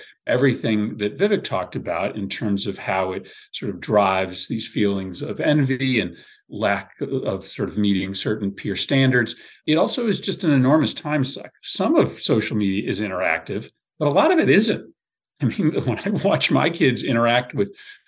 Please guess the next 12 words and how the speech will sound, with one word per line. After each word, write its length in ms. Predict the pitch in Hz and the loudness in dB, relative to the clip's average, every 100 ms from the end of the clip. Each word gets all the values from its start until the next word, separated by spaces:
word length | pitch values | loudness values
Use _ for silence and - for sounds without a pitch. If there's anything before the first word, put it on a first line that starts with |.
| _ _ | _ _
social 640 | - - - 139 156 - 117 | -8 -4 4 6 6 4 2
media, 580 | 110 202 139 95 - 139 _ - | 2 2 2 -2 -6 -8 _ -10
most 320 | 101 185 - | 0 0 0
of 80 | 123 | -8
it 100 | 104 | -8
is 140 | 90 | -4
not 180 | 107 101 | -2 0
very 180 | 226 113 | 0 0
social. 480 | - 143 233 - - - | 2 4 4 2 -8 -12
It's 200 | - - | -12 -10
just 420 | - - 202 - | -2 0 0 4
them 340 | 139 127 117 | 4 4 2